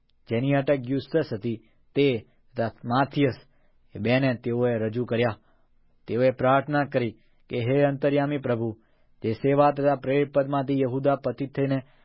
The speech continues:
પોતાને ઠેકાણે ગયો, તેની જગા પૂરવાને આ બેમાંથી કોને તે પસંદ કર્યો છે, તે અમને બતાવો." પછી તેઓએ તેઓને માટે ચિઠ્ઠીઓ નાખી, એટલે માથિયસના નામની ચિઠ્ઠી નીકળી.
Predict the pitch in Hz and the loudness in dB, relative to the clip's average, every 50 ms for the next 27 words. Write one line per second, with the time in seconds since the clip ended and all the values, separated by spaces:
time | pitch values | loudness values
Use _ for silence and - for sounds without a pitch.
0 | _ _ - - 110 110 - 135 139 139 135 117 127 113 - 143 143 143 135 113 | _ _ -10 -8 -6 -2 -2 0 0 0 -2 -2 -6 -6 -2 0 0 0 0 0
1 | 117 113 107 101 - _ _ _ _ _ _ _ - 104 110 117 117 110 123 117 | -2 -2 -4 -6 -10 _ _ _ _ _ _ _ -8 -4 -4 -2 0 0 0 2
2 | 123 127 123 - 127 123 123 127 127 123 120 104 - _ _ _ _ _ - 98 | 2 0 0 0 -2 -2 0 0 0 0 -2 -6 -10 _ _ _ _ _ -12 -8
3 | 101 104 113 123 131 131 123 - 131 120 - _ - 120 120 131 143 147 143 120 | -4 -2 -2 0 0 0 0 -2 -4 -8 -8 _ -8 -6 -2 0 0 0 0 -2
4 | 107 - _ _ _ - - 117 113 - 117 - - 135 131 131 120 139 127 135 | -4 -8 _ _ _ -10 -10 -8 -6 -6 -6 -6 -6 -6 -6 -2 0 0 0 2
5 | 139 135 135 143 143 143 143 - _ _ _ _ - 131 127 131 123 120 120 123 | 0 0 0 0 -2 -2 -4 -10 _ _ _ _ -2 0 0 0 0 0 -2 -2
6 | 120 117 101 - 120 127 123 107 104 _ _ _ _ _ _ _ _ _ _ _ | -2 -2 -2 2 2 2 2 0 -2 _ _ _ _ _ _ _ _ _ _ _
7 | - 98 98 - 131 120 - 131 127 135 147 147 147 143 139 135 - 143 139 143 | -8 -6 -4 -4 -4 -2 -2 0 2 2 4 4 2 2 0 0 -2 -2 -2 -2
8 | 143 139 135 131 135 139 131 139 135 127 - 131 120 - - 127 117 117 110 110 | -2 -4 -2 -2 -2 -2 0 -2 -4 -4 -6 -10 -8 -8 -6 -6 -4 -4 -4 -4
9 | - 131 123 110 120 _ _ _ _ _ _ _ _ _ - 101 107 120 117 123 | -2 -2 -4 -4 -6 _ _ _ _ _ _ _ _ _ -8 -4 -2 -2 0 0
10 | 127 127 127 - 139 120 - 131 127 120 123 123 123 123 123 113 - - 117 - | -2 -2 -2 -2 -4 -4 -4 -4 -4 -2 0 0 0 0 -2 -4 -6 -8 -8 -6
11 | - 120 117 110 101 107 110 107 101 | -6 -4 -4 -4 -2 -2 -2 -4 -4